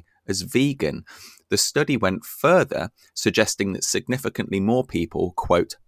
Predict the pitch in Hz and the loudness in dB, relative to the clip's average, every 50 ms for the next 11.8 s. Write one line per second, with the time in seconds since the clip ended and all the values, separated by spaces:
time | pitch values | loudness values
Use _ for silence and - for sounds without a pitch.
0 | _ - - - - 107 117 127 123 120 120 117 - 107 104 101 92 90 117 110 | _ -20 -10 -4 0 2 4 4 4 2 0 0 0 2 2 2 4 6 4 4
1 | - - - 104 107 110 107 - - - - 104 98 95 - 135 139 104 82 80 | 4 2 -2 -2 0 0 -2 -2 -4 -2 0 2 2 4 6 6 6 6 6 4
2 | - - - - - - - _ _ _ _ _ 90 82 82 82 85 95 95 82 | 0 -4 -6 -6 -8 -8 -10 _ _ _ _ _ -2 -2 0 0 -2 -4 -4 -4
3 | 69 - - - - - - - - 76 76 73 - - 90 107 110 78 71 - | -4 -6 -6 -6 -8 -6 -6 -4 -4 -2 -2 -2 -2 2 4 6 6 6 4 0
4 | - - - - - - - 82 82 85 87 90 90 90 87 - - 127 139 131 | -4 -6 -8 -10 -6 2 6 6 6 6 4 2 0 0 0 4 6 6 6 6
5 | - 98 90 95 98 98 160 180 - _ - - 85 90 98 98 95 95 95 92 | 6 4 4 6 6 4 4 2 0 _ -12 -6 0 4 4 6 6 4 4 4
6 | 90 98 107 113 110 - - 101 - - 107 101 104 98 104 98 - - - 107 | 4 4 4 4 4 2 0 0 2 4 4 4 6 4 4 2 2 4 4 4
7 | 110 - - - - - - - 110 - 120 117 - - 120 110 107 113 - - | 4 2 -2 -10 -14 -6 -2 -2 2 2 2 2 2 2 2 2 2 2 0 2
8 | 113 110 113 127 143 156 - - 143 - - 156 156 113 98 90 - - 95 87 | 2 4 4 4 2 0 -2 -2 0 2 2 2 2 2 -2 -4 -2 -2 -2 -2
9 | 73 - 92 - - 90 90 87 - - - 87 90 - - - - - - _ | -2 -4 -8 -6 -4 -2 -2 -2 0 0 0 0 0 0 -4 -8 -10 -14 -14 _
10 | - - - - - 92 92 92 101 - - 76 - 80 78 82 87 - - 82 | -4 -2 -2 0 2 2 2 4 2 0 -2 0 2 4 4 4 4 2 0 0
11 | 85 80 78 - - 87 90 95 104 101 82 58 - - - - | 0 0 -2 -2 -4 -4 -2 0 0 0 0 -2 -4 -6 -8 -8